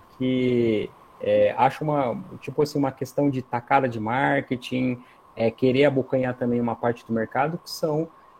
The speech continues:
granjas, né, que, que possuem gaiolas,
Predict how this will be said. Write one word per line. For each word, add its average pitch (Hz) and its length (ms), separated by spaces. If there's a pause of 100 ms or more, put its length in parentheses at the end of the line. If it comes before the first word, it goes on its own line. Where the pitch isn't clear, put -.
(300)
granjas, 147 1080 (280)
né, 117 260
que, 127 580
que 127 100
possuem 165 460
gaiolas, 156 880